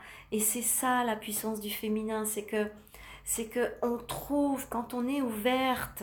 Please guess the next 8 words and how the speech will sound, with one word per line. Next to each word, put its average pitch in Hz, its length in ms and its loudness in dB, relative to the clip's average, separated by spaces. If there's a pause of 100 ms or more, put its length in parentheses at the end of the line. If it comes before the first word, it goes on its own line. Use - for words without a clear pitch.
(140)
à 214 120 0
cette 208 280 -2
sensibilité, 214 1120 -2
euh, 196 140 -2 (500)
mes 208 120 2
chers 208 440 -2
amis 208 680 0
I 208 220 -2